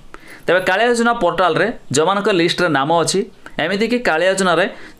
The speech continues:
ଯେଉଁମାନଙ୍କୁ ପୂର୍ବରୁ ଟଙ୍କା ମିଳିଛି, ସେମାନେ ମଧ୍ୟ ଆଗାମୀ ଆସିବାକୁ ଥିବା କାଳିଆ ଯୋଜନା କିସ୍ତିର ବି ଟଙ୍କା ପାଇପାରିବେ। ଏହାଛଡ଼ା ସରକାର ବି ଏହା ବି ବଡ଼ ଘୋଷଣା କରିଛନ୍ତି କି ଏଥର ସମସ୍ତ ହିତାଧିକାରୀ କିଷାନ ଯୋଜନା ଅଧୀନରେ ଯୋଡ଼ି ହେବେ। ଅର୍ଥାତ୍ ଏବେ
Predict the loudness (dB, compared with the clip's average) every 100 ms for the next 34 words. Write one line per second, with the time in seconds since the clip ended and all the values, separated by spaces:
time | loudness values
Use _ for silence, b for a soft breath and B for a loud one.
0 | -2 0 0 0 0 0 2 2 0 -2
1 | -2 0 0 -2 -4 -6 B B -4 -2
2 | 0 0 0 0 2 2 2 0 2 0
3 | 0 0 0 0 0 0 -2 0 0 0
4 | 0 0 0 0 0 0 0 -2 -2 -4
5 | -2 -4 -6 -12 -16 -20 B B B B
6 | B -4 -2 0 0 0 -2 0 0 2
7 | 2 2 0 0 0 0 0 0 0 0
8 | 0 0 -2 -4 -8 -18 B B -4 0
9 | 0 0 0 0 0 0 -2 0 -2 0
10 | 0 0 0 0 -4 B B -2 0 0
11 | 0 2 2 2 2 2 0 0 0 -2
12 | -6 -12 -18 -18 -18 -18 -18 -4 -2 0
13 | -2 -4 B -2 0